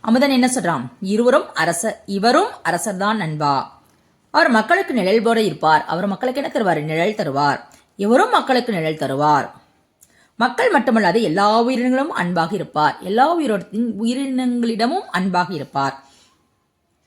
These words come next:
இவரும் பறவைகள், பூச்சிகள் என அனைத்திற்கும் அன்பு காட்டி இடமளிப்பார்." இப்ப நமக்கு தெரிஞ்சிச்சு பாருங்க, பறவைகள், பூச்சிகள் அப்படிங்கும்போது நிழல் கொடுப்பாங்க அப்படிங்கும்போது அது என்னது? மரம். வாங்க இங்க என்னங்கிறத பார்ப்போம். "அவர்தான் வாரி தந்த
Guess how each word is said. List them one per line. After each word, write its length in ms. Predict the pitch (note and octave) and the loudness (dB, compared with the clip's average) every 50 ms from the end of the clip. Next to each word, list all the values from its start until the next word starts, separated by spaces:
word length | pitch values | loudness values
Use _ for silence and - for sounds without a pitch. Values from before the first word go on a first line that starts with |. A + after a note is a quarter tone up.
| _ - | _ -2
இவரும் 360 | G#3 A3 G#3 B3+ C#4 D#4 F4+ | 0 2 4 4 4 4 2
பறவைகள், 460 | - - E3+ F3 F3+ G3+ A3 C4+ F#4 - | 2 0 0 2 2 2 0 0 0 0
பூச்சிகள் 460 | - A3+ F#3+ - - A3 A#3 C4 D#4 | -2 -2 -4 -2 -2 -2 -2 -2 -2
என 160 | G#3+ F#3+ E3+ | -2 -2 -2
அனைத்திற்கும் 600 | B2 C#3 F3 - - - D#4 D#4 D4+ - A4 - | -2 -2 -4 -6 -4 -4 -4 -4 -2 -4 -4 -2
அன்பு 260 | C4+ G3 F#3+ G#3 G#3+ | -2 -2 -2 0 0
காட்டி 340 | G3 F#3 D#3+ D#3 - G#3 F3 | 0 0 -2 -2 -4 -6 -6
இடமளிப்பார்." 640 | D#3+ E3 D#3+ D3 C#3 B2 - - D3+ D3 C#3+ C#3+ - - - - _ _ | -4 -4 -6 -6 -8 -8 -4 -2 0 0 0 0 -4 -10 -20 -20 _ _
இப்ப 140 | - G#3 | -8 -4
நமக்கு 320 | G3 F#3 F#3+ F3+ F3+ F#3+ F3+ | -4 -2 -2 -2 -2 -2 -2
தெரிஞ்சிச்சு 260 | G3+ G#3 F#3+ F#3 F#3 | -2 -2 -2 -4 -4
பாருங்க, 220 | F3 E3+ E3+ D#3 | -4 -4 -4 -4
பறவைகள், 520 | C#3+ - D3+ D#3 E3+ G3 G#3 A#3 B3+ D#4 D#4+ | -2 -2 0 0 0 0 0 0 0 0 0
பூச்சிகள் 460 | - A#3+ A3 - - G#3+ A3 A3+ A#3+ | -2 -4 -4 -4 -4 -2 0 0 0
அப்படிங்கும்போது 880 | A3+ F#3+ E3 E3+ F3 F3 E3 D#3 D#3 D3+ D3+ D3+ D#3+ D#3+ E3+ E3+ E3+ E3+ - - - _ _ | 0 0 -2 -2 -4 -4 -4 -4 -4 -4 -2 -2 -2 0 0 -2 -2 -4 -8 -14 -20 _ _
நிழல் 260 | - G3 A3 C#4+ D4 | -2 0 2 2 2
கொடுப்பாங்க 340 | - C#4 - - - G3 G3 F3+ | 2 0 -2 0 -2 -4 -4 -4
அப்படிங்கும்போது 380 | E3 F3 F3 F3+ F3+ E3+ F#3 | -4 -4 -4 -4 -4 -2 -2
அது 180 | G3+ F#3+ F#3+ F#3+ | -2 -2 -2 -2
என்னது? 440 | F#3+ F#3 F#3+ G#3+ C4 D#4+ C4 A3 D3+ | -2 -2 0 0 -2 -2 -4 -8 -10
மரம். 560 | B2+ B2+ B2+ B2 B2 C3+ C#3+ C3+ B2+ A2+ - - - - - - - - - | -8 -8 -6 -4 -4 -4 -4 -6 -8 -8 -10 -14 -20 -20 -20 -20 -20 -16 -10
வாங்க 260 | D3 C#3+ C#3 C3+ C3 | -8 -8 -8 -8 -8
இங்க 240 | C#3+ D#3 G#3 B3 C4 | -8 -6 -6 -4 -2
என்னங்கிறத 360 | C4 B3 G#3+ F3 D#3 D3 C#3+ | 0 0 0 0 -2 -4 -4
பார்ப்போம். 280 | C#3+ C3+ A#2+ - A2+ - - - - - - - - - | -6 -6 -6 -8 -8 -14 -14 -18 -20 -20 -20 -20 -8 -2
"அவர்தான் 480 | - G#3+ D4+ F#4 F#4 E4 C4 B3+ D#4 | 2 2 4 4 4 4 2 2 2
வாரி 320 | B3+ F#3 E3 F3+ C4 - - | 2 2 4 2 0 -2 -2
தந்த 480 | - F3+ E3 D#3+ G3+ A#3+ E4 G#4 - | -2 -2 0 0 0 0 0 0 -4